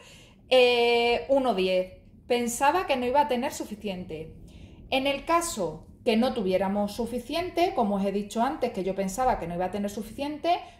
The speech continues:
no pasa nada. Imaginaros que necesitamos uno diez en este caso y solo nos ten-, tenemos de, mm,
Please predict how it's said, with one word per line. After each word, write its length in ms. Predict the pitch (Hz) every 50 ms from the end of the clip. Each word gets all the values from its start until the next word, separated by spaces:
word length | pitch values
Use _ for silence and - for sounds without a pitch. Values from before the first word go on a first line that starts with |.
| -
no 200 | - 220 240 226
pasa 280 | 233 226 202 - - 180
nada. 480 | 170 170 175 175 233 277 349 415 - - - - - - - - _
Imaginaros 840 | - 262 262 277 285 285 - 277 269 311 339 359 415 453 440 427 -
que 120 | - 285
necesitamos 960 | 262 269 240 - 262 247 - 262 226 - 311 330 359 403 453 466 466 - - - - - - - _ _ - _
uno 280 | - 285 269 240 208 175
diez 400 | 175 170 180 208 285 - - 247
en 80 | 196
este 260 | 190 185 - 202 180
caso 540 | 190 175 175 185 - - 302 359 453 - - - - - _ _
y 140 | - 254 233
solo 340 | - - 302 285 269 233 220
nos 300 | 220 233 226 220 - -
ten-, 360 | - 240 226 220 - - - _ _ -
tenemos 600 | 233 233 240 254 240 220 190 180 180 - - - _ _ _ _ _ _
de, 600 | - 220 202 226 220 220 214 220 214 214 208 208 208
mm, 840 | 208 208 208 202 202 196 196 196 196 190 190 190 190 185 185 185